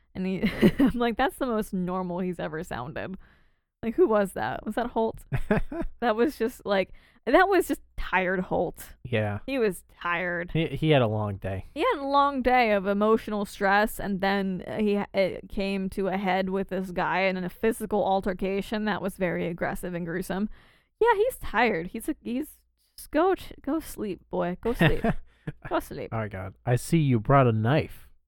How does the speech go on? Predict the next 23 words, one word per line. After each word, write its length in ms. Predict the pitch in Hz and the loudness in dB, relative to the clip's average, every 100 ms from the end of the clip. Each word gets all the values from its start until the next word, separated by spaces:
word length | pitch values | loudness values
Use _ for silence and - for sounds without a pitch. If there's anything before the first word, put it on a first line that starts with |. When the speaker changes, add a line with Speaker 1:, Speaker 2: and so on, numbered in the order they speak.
| _ _ _ _ _ - | _ _ _ _ _ -4
Speaker 2:
You 100 | 117 | -4
should 260 | - 170 202 | 4 10 10
have 140 | 113 | 10
brought 240 | 120 104 95 | 6 2 0
an 100 | 123 | 0
umbrella. 640 | 107 92 104 131 107 90 - _ _ _ _ - | 0 0 0 2 0 -6 -16 _ _ _ _ -8
Speaker 1:
Yes. 300 | 185 165 214 - | -4 -4 -4 2
Speaker 2:
'Cause 220 | 123 107 | 2 6
there's 320 | 135 139 127 | 8 8 8
a 100 | 110 | 2
shitstorm 1080 | 90 - - 151 143 - - - 113 104 92 | -2 -4 0 2 2 -2 -4 0 2 2 -2
about 340 | 92 101 104 - | -2 -2 -2 0
to 100 | 123 | -2
rain 440 | 98 110 117 107 | 0 -2 -2 -2
down 280 | 104 107 110 | -2 -2 -2
on 220 | 101 98 | -2 -4
you, 300 | 92 98 90 127 | -6 -6 -6 -6
Speaker 1:
Uh, 160 | 165 | 8
Speaker 2:
punk. 420 | - - - - - - - | 8 8 -2 -2 -2 -4 -8
<laughs> 120 | - - - - _ _ _ _ _ | -6 -6 -10 -20 _ _ _ _ _
Speaker 1:
Holt 260 | 247 302 330 | -2 -2 -2
is 160 | 220 202 | -6 -6
such 380 | - 180 185 | -6 -6 -6